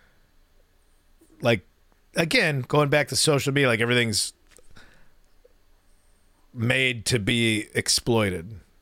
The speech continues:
<clears throat> It's made to, like, "Oh, take a picture of this. Make sure you take a picture of this food." Make, every, I eat at, I've eaten at so many weird places where I'm like, "Oh, this is a cool off the beaten path," and it's still Guy Fieri <clears throat> on the wall being like,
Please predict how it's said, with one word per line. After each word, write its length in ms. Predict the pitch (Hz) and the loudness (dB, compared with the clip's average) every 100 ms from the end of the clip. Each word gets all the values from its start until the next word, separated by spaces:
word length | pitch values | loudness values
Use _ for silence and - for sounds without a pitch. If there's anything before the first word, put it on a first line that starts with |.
| _ _ _ - | _ _ _ -10
<clears throat> 100 | 101 92 _ _ _ _ _ | -10 -10 _ _ _ _ _
It's 160 | 120 - | -4 -2
made 300 | 127 139 135 | 0 0 0
to, 60 | 120 | 0
like, 180 | 110 | 0
"Oh, 140 | 170 185 | 0 2
take 180 | 175 175 | 2 2
a 60 | |
picture 320 | - 196 - | 0 0 0
of 80 | 143 | 2
this. 180 | 123 98 | 2 0
Make 140 | 165 | 0
sure 100 | 156 | 0
you 60 | 180 | -2
take 180 | 165 175 | 0 -4
a 60 | |
picture 260 | 160 175 - | -2 -4 -2
of 60 | 180 | -4
this 80 | 147 | -4
food." 260 | 190 180 | -2 -2
Make, 200 | 143 143 - - - - - - 151 | -2 -6 -12 -20 -20 -20 -20 -6 -2
every, 180 | 165 160 | 0 0
I 100 | 175 175 | 0 2
eat 140 | 214 | 2
at, 100 | 185 | 2
I've 160 | - 156 165 | 0 -2 0
eaten 160 | 190 190 | 0 2
at 100 | 139 | 0
so 240 | - 151 | 0 2
many 180 | 165 180 | 2 2
weird 360 | 131 131 143 127 | 2 2 2 0
places 480 | 117 117 120 143 131 | 0 2 2 0 0
where 80 | |
I'm 80 | 113 | 0
like, 140 | 107 - | 0 0
"Oh, 220 | 202 185 | 0 2
this 140 | 208 196 | 0 0
is 80 | |
a 60 | 156 | -2
cool 440 | - 131 117 101 - - - _ _ _ - | 0 2 4 2 -2 -18 -20 _ _ _ -2
off 220 | 117 110 | 0 0
the 80 | 113 | -2
beaten 300 | 117 107 107 | -2 -2 -2
path," 420 | 113 107 104 - | 0 2 0 0
and 80 | 107 | -2
it's 100 | 92 | -2
still 240 | - 113 | -2 -2
Guy 280 | 92 104 101 | 0 0 0
Fieri 640 | - 107 98 95 98 92 - _ _ - | -2 -2 0 0 -2 -4 -8 _ _ -8
<clears throat> 200 | 123 110 | -6 -2
on 200 | 104 101 | -2 0
the 80 | 98 | -2
wall 460 | 92 92 90 90 - _ | -2 -2 -4 -6 -12 _
being 180 | 98 92 | -6 -4
like, 180 | 92 | -6